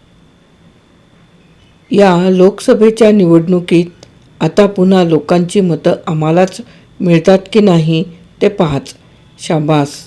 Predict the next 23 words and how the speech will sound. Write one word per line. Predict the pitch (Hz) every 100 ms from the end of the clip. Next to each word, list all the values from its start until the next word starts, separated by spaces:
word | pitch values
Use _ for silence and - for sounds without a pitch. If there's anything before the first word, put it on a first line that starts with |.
| -
त्या | 170
कलमाडीची. | 147 156 139 143 139 131 123 127 - - _ _
आता | 160 156 185 160 190 - _ -
एखाद्या | 160 165 196 190 214 202
रेल्वे | 160 147 170
मार्गाचं | 202 190 170 170 170 175 165
ब्रॉडगेज | 160 147 147 147 170 165 - _ _ _ -
लवकरच | 175 165 - 196 208 208
नाही | 208 170 175
झालं | 175 165 160 170
तरी | 170 175
चालेल. | 185 180 165 147 - - _ _ -
मुंबईच्या | 175 165 180 208 - 160 160 - _ _ -
उपनगरी | 170 196 214 190 190 196
रेल्वेतल्या | 180 170 165 165 175 165 151
सुधारणा | 156 156 160 170 175 139 135 _ _ _ -
थोड्या | 180 170 190
सावकाशीने | 214 - 160 151 170 170 180 190
केल्या | 208 180 151 170 170
तरी | 151
चालतील. | 151 - 180 135 135 123 - _ _ _ -
गुरुजी | 165 165 147 160
म्हणाले, | 156 151 147 147